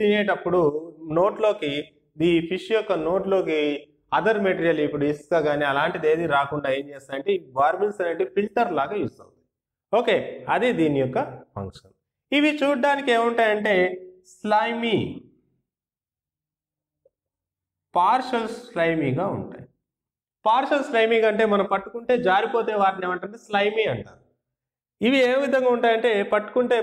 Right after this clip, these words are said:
మరీ అంత ఈజీగా జారిపోవు, కొంతవరకు పార్షల్గా స్లైమీగా అయితే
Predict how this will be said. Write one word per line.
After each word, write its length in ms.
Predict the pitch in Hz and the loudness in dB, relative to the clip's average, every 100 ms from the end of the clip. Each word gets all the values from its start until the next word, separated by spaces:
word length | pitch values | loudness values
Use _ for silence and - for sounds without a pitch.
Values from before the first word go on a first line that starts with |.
| 202 | 2
మరీ 160 | 233 233 | 2 2
అంత 140 | 208 226 208 196 | 0 -2 0 2
ఈజీగా 360 | 208 233 233 220 160 | 0 -4 -4 -2 0
జారిపోవు, 360 | 135 - - - - | -2 -4 -18 -16 -2
కొంతవరకు 480 | 208 220 226 240 240 233 165 | -2 0 2 2 0 0 2
పార్షల్గా 500 | 185 247 247 240 240 | 2 0 -4 -4 -4
స్లైమీగా 440 | 202 170 190 185 170 | -4 -4 -2 -2 0
అయితే 160 | 160 | -2